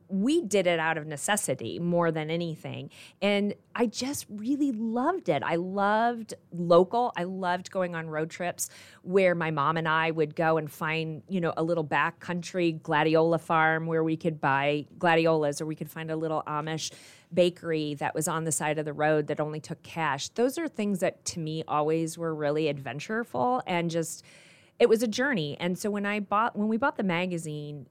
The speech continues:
we said we really wanted to make a legacy for our children. We really wanted to have fun. We wanted to advocate and educate. And I wanted to be able to showcase people who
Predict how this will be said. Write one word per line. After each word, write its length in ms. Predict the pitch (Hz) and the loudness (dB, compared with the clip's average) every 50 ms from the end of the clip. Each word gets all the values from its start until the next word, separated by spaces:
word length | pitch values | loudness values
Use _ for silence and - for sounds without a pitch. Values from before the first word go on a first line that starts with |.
| _ | _
we 200 | - 180 196 202 | -6 -2 -2 -2
said 260 | 190 - 240 214 208 | 0 0 0 0 0
we 160 | 214 208 202 196 | 0 -4 -4 -4
really 220 | 208 226 294 320 | -4 -2 -2 -2
wanted 420 | 269 214 202 202 196 190 190 185 | -2 -2 -2 0 0 -2 -2 -4
to 160 | - - 185 170 | -4 -4 -4 -4
make 320 | 165 165 156 156 156 - | -2 -2 -2 -4 -2 -2
a 40 | 147 | -2
legacy 520 | 143 139 127 135 151 165 165 - 196 190 | -2 -2 -2 -2 -2 -2 -2 -2 -4 -6
for 160 | 180 - 170 | -4 -4 -2
our 120 | 147 139 135 | -2 -2 -4
children. 600 | 131 - - 127 123 127 151 170 180 214 262 254 - - - - - | -4 -4 -2 -2 -2 0 0 -2 -2 -2 -4 -8 -12 -18 -20 -20 -12
We 140 | - 196 202 | -6 -4 -2
really 240 | 196 190 202 208 226 | 0 2 2 2 2
wanted 320 | 240 220 214 202 202 190 | 2 0 0 0 0 -2
to 60 | 180 170 | -4 -4
have 200 | 143 151 143 135 | -2 -4 -4 -4
fun. 520 | - - - 175 156 151 165 202 220 208 | -6 -2 2 2 2 4 2 0 -2 -2
We 100 | 202 202 | -2 -2
wanted 280 | 190 180 165 160 156 - | -2 -2 -2 -2 -4 -6
to 140 | - - | -6 -4
advocate 520 | - 156 170 180 208 196 - 196 196 190 - | -4 -4 -2 -2 -4 -6 -2 -2 -2 -2 -2
and 140 | - 165 160 | -4 -6 -6
educate. 540 | - 156 156 160 - 165 - - 160 160 - - | -6 -6 -6 -4 -6 -8 -6 -6 -6 -6 -6 -6
And 140 | 143 151 - - | -10 -18 -14 -8
I 40 | 170 | -6
wanted 640 | 196 185 185 180 185 185 190 196 202 214 226 233 220 | -6 -6 -4 -4 -2 0 2 2 2 2 0 0 -2
to 100 | 208 214 | -4 -4
be 160 | 196 196 185 - | -4 -4 -4 -4
able 220 | 165 165 165 160 | -4 -6 -6 -8
to 100 | 165 160 | -8 -10
showcase 540 | 151 - - 160 165 - - 165 147 - - - | -10 -8 -8 -8 -8 -6 -8 -8 -8 -8 -10 -10
people 420 | - 175 170 - - 170 165 160 | -8 -8 -8 -4 -2 -2 -2 -2
who 360 | - - 196 190 185 190 185 | 0 0 2 4 4 4 2